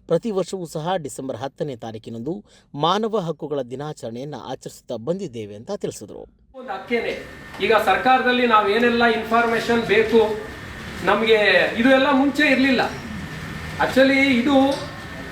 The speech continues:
Speaker 2: ಒಂದು ಮಾನವ ಹಕ್ಕು ಅಂಡರೇ ಬರುತ್ತಿದ್ದು, ಮೂಲಭೂತ ಹಕ್ಕು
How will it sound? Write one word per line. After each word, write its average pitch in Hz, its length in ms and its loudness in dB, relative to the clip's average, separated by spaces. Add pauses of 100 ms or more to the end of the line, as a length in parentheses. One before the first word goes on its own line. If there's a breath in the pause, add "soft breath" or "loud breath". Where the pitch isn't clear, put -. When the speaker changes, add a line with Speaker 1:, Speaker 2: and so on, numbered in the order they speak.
Speaker 2:
ಒಂದು 240 240 8 (580)
ಮಾನವ 254 380 4
ಹಕ್ಕು 254 380 4
ಅಂಡರೇ 254 400 4
ಬರುತ್ತಿದ್ದು, 214 400 2
ಮೂಲಭೂತ 262 520 2
ಹಕ್ಕು 208 440 2